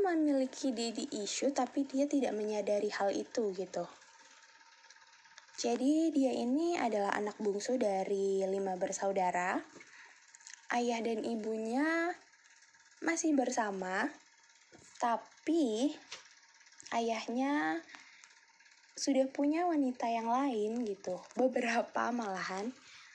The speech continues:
dan mamanya yang sakit, jadi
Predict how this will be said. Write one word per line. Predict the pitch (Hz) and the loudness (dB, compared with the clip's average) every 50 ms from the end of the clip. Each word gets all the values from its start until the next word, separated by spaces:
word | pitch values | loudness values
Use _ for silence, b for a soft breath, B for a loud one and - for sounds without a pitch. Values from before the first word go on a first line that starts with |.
| B - - | B -8 -4
dan | 233 226 220 220 | -2 -2 0 0
mamanya | 214 214 214 214 214 214 214 214 214 214 214 214 208 | -2 -2 -4 -2 -4 -4 -4 -4 -4 -4 -6 -6 -6
yang | 208 208 | -6 -6
sakit, | 214 - 208 208 - - - 208 214 254 285 - - | -6 -6 -6 -8 -10 -8 -2 0 0 0 0 -2 -6
jadi | - 208 202 196 202 202 202 202 202 202 202 202 | -10 -8 -6 -4 -4 -2 -2 -2 0 -2 -2 -4